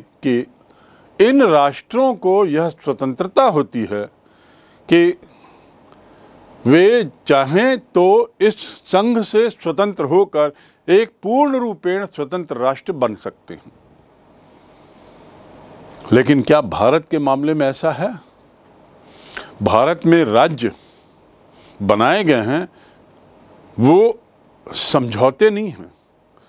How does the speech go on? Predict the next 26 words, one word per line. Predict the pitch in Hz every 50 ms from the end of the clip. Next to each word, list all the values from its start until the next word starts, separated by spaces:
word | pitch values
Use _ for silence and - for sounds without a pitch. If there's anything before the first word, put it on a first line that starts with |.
| _ _ _ _ _ _ _ -
इन | 151 175 170 131
राज्यों | 117 117 120 120 131 170 190 185
को | - 196 196 190
प्रशासनिक | 190 - 147 131 - - 123 123 123 - 180 196 226 214 -
कारणों | - 127 127 123 135 156 196 208 170
से, | - - 110 90 80 - _ _ _ _ _ _ _ _ -
ऐतिहासिक | 127 131 113 - 135 113 120 123 135 - - 214 -
कारणों | _ 127 120 120 123 147 185 202 170
से | - - 117 101 87 - _ _ _ _ -
इनकी | 135 143 139 - 170 156
सीमाएं | - - - 127 120 117 120 131 156 170 160
तय | - 131 127 123
की | - 131 123
गई, | 113 131 156
इनका, | 165 147 120 135 131 131 -
इनको | 143 135 117 - 135
बांटा | 120 98 104 107 110 - 131 127
गया, | 104 90 113
इनको, | 127 123 110 - 135 123 110 - - - - _ _ -
आ, | 120 117 117 120 - - _ _ _ _ 131
इनकी | 131 127 113 - 135 127
सीमाओं | - - - 120 107 117 127 135 135
को | - - 139
बनाया | 113 104 107 107 104 104 110 117 107
गया | 87 92 87 -
है। | 78 - 87